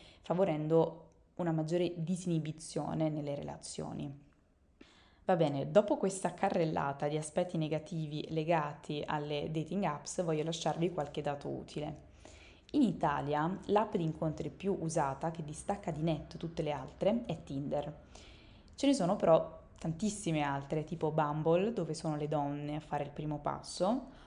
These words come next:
poi c'è Facebook Dating, OkCupid, Meetic,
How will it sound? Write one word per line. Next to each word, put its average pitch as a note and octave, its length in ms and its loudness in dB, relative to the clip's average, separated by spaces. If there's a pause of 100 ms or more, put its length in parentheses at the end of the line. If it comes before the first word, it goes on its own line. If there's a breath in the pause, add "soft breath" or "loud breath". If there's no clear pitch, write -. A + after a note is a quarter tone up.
poi F3+ 160 4
c'è E3 340 0
Facebook D#3 540 -4
Dating, E3+ 840 2
OkCupid, F3 1160 -2
Meetic, F#3+ 880 0